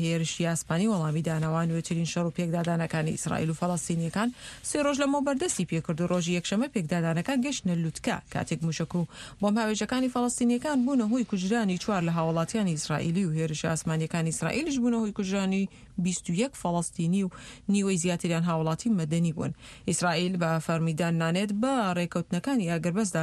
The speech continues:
لەگەڵ گروپە چەکدارەکانی فەڵەستیندا و بە ڕێکخراوێکی تیرۆریستیان دەزانێت. بەرپرسێکی حکوومەتەکەی سەرۆک و وەزیری ئیسرائیل بنیامین ناتانیاهو ئاماژەی بە ئێراندا و وتی ئێران پشتیوانی کەرێکی سەرەکی جوڵانەوەی جیهادی ئیسلامیە و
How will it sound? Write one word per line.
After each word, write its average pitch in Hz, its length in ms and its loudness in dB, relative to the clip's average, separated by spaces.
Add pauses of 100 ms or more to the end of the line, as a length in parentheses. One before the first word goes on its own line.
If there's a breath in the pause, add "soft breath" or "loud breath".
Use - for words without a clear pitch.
لەگەڵ 170 240 0
گروپە 165 280 -2
چەکدارەکانی 165 640 0
فەڵەستیندا 170 540 0
و 180 140 -2
بە 180 120 2
ڕێکخراوێکی 165 460 -2
تیرۆریستیان 165 640 0
دەزانێت. - 380 -4 (440 loud breath)
بەرپرسێکی 302 560 -2
حکوومەتەکەی 254 680 0
سەرۆک 190 360 0
و 175 120 0
وەزیری 175 380 0
ئیسرائیل 175 340 0
بنیامین 165 380 0
ناتانیاهو 160 560 0
ئاماژەی 233 380 2
بە 214 100 0
ئێراندا 214 360 0
و 180 120 0
وتی 180 280 -2
ئێران 170 260 0
پشتیوانی 165 500 -2
کەرێکی 160 400 -2
سەرەکی 165 480 -2
جوڵانەوەی 240 640 2
جیهادی 156 440 0
ئیسلامیە 165 500 0
و 359 80 -6